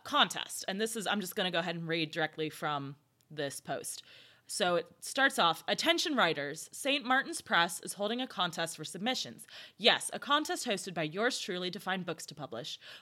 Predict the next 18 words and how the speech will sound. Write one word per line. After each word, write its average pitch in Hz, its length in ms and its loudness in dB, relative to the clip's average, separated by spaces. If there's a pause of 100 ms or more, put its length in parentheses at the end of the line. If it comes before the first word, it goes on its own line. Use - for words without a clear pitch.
We 214 120 6
are 196 120 6
actively 185 420 8
looking 190 260 -6
for 156 120 -6
great, 170 460 0
new, 190 320 -2
cutting-edge 233 560 0
fiction 180 320 -2
with 185 140 -10
protagonists 320 520 -4
who 226 80 -4
are 170 100 2
slightly 180 520 -2
older 254 260 -2
than 180 200 -2
Y 160 160 2
A 151 240 2